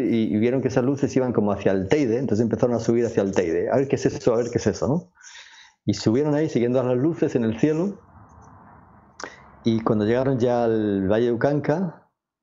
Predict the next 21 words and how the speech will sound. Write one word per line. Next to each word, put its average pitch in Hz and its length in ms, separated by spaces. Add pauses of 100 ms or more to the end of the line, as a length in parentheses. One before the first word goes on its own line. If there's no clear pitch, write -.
(200)
creo 104 160
que 101 80
era 113 140
por 101 100
el 98 80
Valle 110 160
de 110 80
Ucanca, 117 320
si 107 100
no 104 80
recuerdo 107 300
mal, 143 240 (960)
eh, 104 1000
como 104 200
que 104 100
pararon 135 380
ahí 123 160
el, 104 300
el 95 240
coche 139 440 (720)
y, 98 960